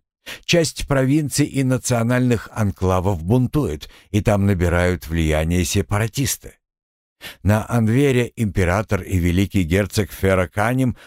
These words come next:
вроде бы расколошматили новоявленного короля Хаука Первого и подступили к Ратенбургу.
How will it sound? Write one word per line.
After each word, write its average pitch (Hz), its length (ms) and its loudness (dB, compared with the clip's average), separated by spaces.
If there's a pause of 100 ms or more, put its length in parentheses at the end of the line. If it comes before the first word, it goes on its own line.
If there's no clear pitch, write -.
вроде 143 420 0
бы 151 300 0
расколошматили 127 1000 -2
новоявленного 87 880 0
короля 98 520 0 (180)
Хаука 117 520 0
Первого 71 580 -4 (260)
и 92 100 2
подступили 92 840 0
к - 60 -2
Ратенбургу. 76 880 -4